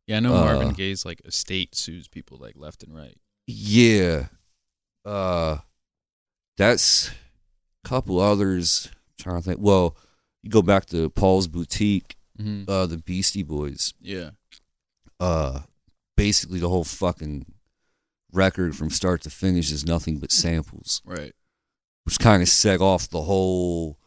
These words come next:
Speaker 2: copyright thing.
Speaker 1: Right, right.
Speaker 2: Uh, so as, as much as that was dope what they did, they kinda fucked it up.
Speaker 1: Yeah, right,
Speaker 2: <laughs>
Speaker 1: right.
Speaker 2: But, but no.
Speaker 1: Did you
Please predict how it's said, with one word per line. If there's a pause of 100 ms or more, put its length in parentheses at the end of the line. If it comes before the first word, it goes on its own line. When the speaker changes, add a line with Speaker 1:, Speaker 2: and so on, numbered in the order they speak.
(360)
Speaker 2:
copyright
thing.
Speaker 1:
Right,
right. (100)
Speaker 2:
Uh, (1160)
so
as, (120)
as
much
as (1500)
that
was
dope
what
they
did,
they
kinda
fucked
it
up. (360)
Speaker 1:
Yeah,
right,
Speaker 2:
<laughs>
Speaker 1:
right.
Speaker 2:
But, (680)
but
no.
Speaker 1:
Did
you